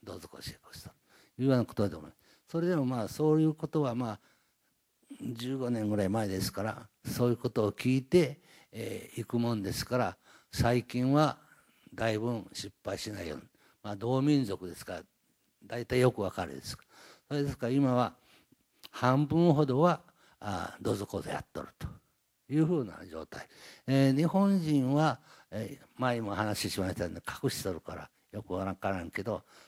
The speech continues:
大体、えー、成功したのは三割ぐらいだろうと。それも大きいメーカーだろうと。小さい人はもうダメ。それで、中小でも大体向こうは豚は太らして食べる方が美味しいと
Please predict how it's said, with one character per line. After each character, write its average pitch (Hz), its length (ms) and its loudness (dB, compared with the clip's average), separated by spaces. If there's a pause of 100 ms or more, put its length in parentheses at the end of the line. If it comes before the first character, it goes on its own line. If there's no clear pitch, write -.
(120)
大 117 280 0
体、 143 500 2
え 92 460 -8 (760)
ー、 - 60 -20 (220)
成 - 220 -4
功 113 200 -2
し - 100 -8
た 110 100 -8
の 110 120 -2
は 120 240 -2
三 104 400 -2
割 82 220 -6
ぐ 87 120 -10
ら 82 80 -10
い - 80 -12
だ 85 140 -10
ろ 87 140 -8
う - 120 -16
と。 - 100 -14 (360)
そ - 160 -4
れ 131 100 4
も 110 340 2
大 104 60 0
き 120 200 -2
い - 20 0
メ 98 200 -4
ー - 20 -14
カ 78 140 -14
ー 80 40 -10
だ 82 160 -8
ろ 92 120 -4
う - 120 -12
と。 - 60 -20 (500)
小 123 220 -4
さ 117 180 0
い 95 240 -6 (180)
人 - 240 -12
は 82 120 -10
も 73 140 -12
う 90 60 -16
ダ 95 140 -6
メ。 87 180 -8 (400)
そ - 60 -14
れ 113 60 -6
で、 113 240 -6 (280)
中 127 240 -2
小 123 240 -2
で 127 140 -4
も 95 260 -4
大 110 220 -6
体 123 180 -4
向 127 140 -2
こ 123 240 -2
う 110 40 0
は 101 180 -4 (240)
豚 120 340 -4
は 95 140 -2
太 113 200 -4
ら 113 140 0
し - 140 -10
て - 260 -8 (160)
食 95 140 -2
べ 107 80 0
る 92 100 -2
方 92 120 -2
が 80 120 -8
美 104 140 -4
味 - 20 -8
し - 200 -8
い - 20 -12
と - 160 -20